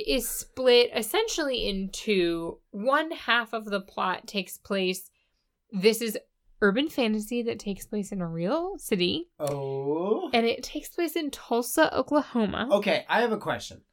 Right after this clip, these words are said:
Speaker 2: Why does,
Speaker 1: I probably don't have an answer.
Speaker 2: why does no urban fiction ever take place north of the Mason-Dixon?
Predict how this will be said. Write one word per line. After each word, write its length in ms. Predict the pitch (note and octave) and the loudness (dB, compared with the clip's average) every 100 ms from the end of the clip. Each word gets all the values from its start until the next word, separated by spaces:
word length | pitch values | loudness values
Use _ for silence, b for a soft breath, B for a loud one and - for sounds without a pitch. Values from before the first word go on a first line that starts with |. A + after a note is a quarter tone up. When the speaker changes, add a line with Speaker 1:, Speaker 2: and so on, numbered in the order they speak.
| _ _ - | _ _ -10
Speaker 2:
Why 140 | D#3 A#3+ | -4 6
does, 100 | D4 | 8
Speaker 1:
I 280 | G3 F#3 F3 | 8 6 0
probably 380 | - A#3 A#3+ B3+ | 6 8 10 10
don't 160 | B3+ C4 | 8 8
have 160 | B3 A#3 | 10 10
an 100 | G3+ | 10
answer. 360 | E3+ - - | 8 -2 -8
Speaker 2:
why 300 | F3 G3 C4 C#4 | -2 0 0 2
does 260 | A3+ D#3+ | 0 0
no 680 | D#3 C3+ C#3 D3 G3+ B3+ B3+ - - - | -6 -6 -2 0 2 0 -2 -10 -20 -6
urban 400 | D#3 F3 A#3 B3+ | -2 0 0 0
fiction 640 | A#3+ F3+ D#3+ - C3 B2+ - _ | -2 -4 -4 -6 -6 -6 -10 _
ever 260 | E3 F#3+ A#3 | -6 -4 -4
take 260 | G#3 F3 - | -2 -4 -2
place 300 | D3 C#3 C3+ | -6 -4 -6
north 400 | C3 C3+ C#3+ C#3+ | -4 -2 -2 -4
of 100 | B2+ | -6
the 80 | C3 | -4
Mason-Dixon? 840 | B2+ B2 C#3 B2+ A#2 - G#2 | -4 -6 -6 -6 -8 -8 -10